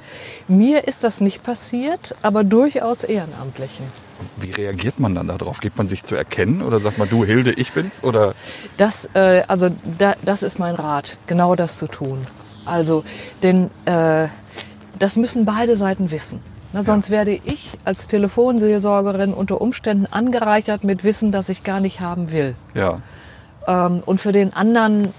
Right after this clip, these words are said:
Speaker 1: äh, ähm, also das muss eine ehrliche Situation sein. Und von daher raten wir dazu. Wir haben ja auch Menschen in der Mitarbeit ehrenamtlich, die professionell, ähm,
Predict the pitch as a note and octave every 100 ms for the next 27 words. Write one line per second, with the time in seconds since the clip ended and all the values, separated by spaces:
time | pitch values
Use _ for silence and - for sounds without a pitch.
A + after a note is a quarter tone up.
0 | - F#3+ F#3 F#3 F3+ - - - - F#3+
1 | F#3 F3+ F3+ F3 - - - - - F#3+
2 | F#3 E3+ - G#3 G#3 F#3 F3+ F#3+ F#3 F#3
3 | E3+ F3 F3 E3 - C#3+ C#3 B2+ B2 B2
4 | C3 - E3 F3+ F3 F3+ F#3+ F3 F3 G3+
5 | A3+ A3 - G#3+ - - - G#3 F#3+ G3
6 | A#3+ C4 A3+ A#3 - G3+ G#3 G3+ A3 A#3+
7 | - A3 A3 - - - - G#3 G#3+ G#3
8 | A3 A3+ G#3 G3+ - G3 G#3 F#3+ G3+ G3
9 | G3+ - F#3+ - G3+ G3+ - G3 G3 B3+
10 | B3+ C#3 - - - - - - - F#3
11 | F3 E3+ E3